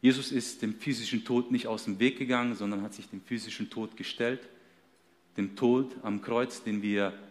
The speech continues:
Jahr für Jahr und Sonntag zu Sonntag feiern.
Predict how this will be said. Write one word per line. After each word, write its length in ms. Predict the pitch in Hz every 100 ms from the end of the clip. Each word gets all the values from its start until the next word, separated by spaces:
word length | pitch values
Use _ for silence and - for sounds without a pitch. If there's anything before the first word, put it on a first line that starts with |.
| - 113
Jahr 600 | 131 127 139 135 - -
für 120 | -
Jahr 440 | 113 120 120 127 120
und 140 | 107
Sonntag 640 | 98 120 139 139 131 131 -
zu 160 | 113
Sonntag 580 | 101 123 139 123 110 - - - - -
feiern. 560 | - 143 131 113 123